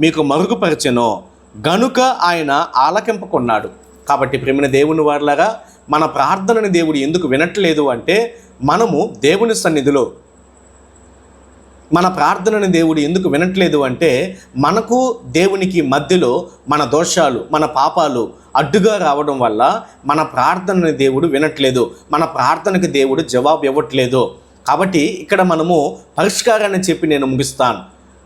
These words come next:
మనం చేయవలసింది ఏంటంటే దేవుని సన్నిధిలో క్షమాపణ కోరి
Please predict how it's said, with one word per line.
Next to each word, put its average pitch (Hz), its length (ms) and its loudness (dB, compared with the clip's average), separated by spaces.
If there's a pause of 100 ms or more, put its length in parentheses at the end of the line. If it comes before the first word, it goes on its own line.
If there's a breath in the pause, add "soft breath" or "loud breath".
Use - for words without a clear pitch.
మనం 185 180 2
చేయవలసింది 190 760 2
ఏంటంటే 143 680 0 (200 loud breath)
దేవుని 214 420 2
సన్నిధిలో 147 720 0 (180 loud breath)
క్షమాపణ 180 580 0
కోరి 143 480 0